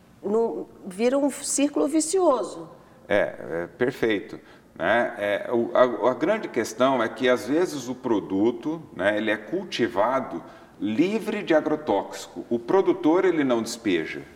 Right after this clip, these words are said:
Speaker 2: né,
Speaker 1: Uhum.
Speaker 2: agrotóxico naquela hortaliça, naquela fruta. Mas a água que ele utiliza, né,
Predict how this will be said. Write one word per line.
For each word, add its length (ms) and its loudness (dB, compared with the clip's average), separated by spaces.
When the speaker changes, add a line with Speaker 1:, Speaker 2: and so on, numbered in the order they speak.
Speaker 2:
né, 360 2
Speaker 1:
Uhum. 80 4
Speaker 2:
agrotóxico 760 0
naquela 360 0
hortaliça, 680 2
naquela 340 -2
fruta. 520 -6
Mas 220 0
a 80 4
água 400 0
que 100 -4
ele 100 -2
utiliza, 800 -2
né, 380 0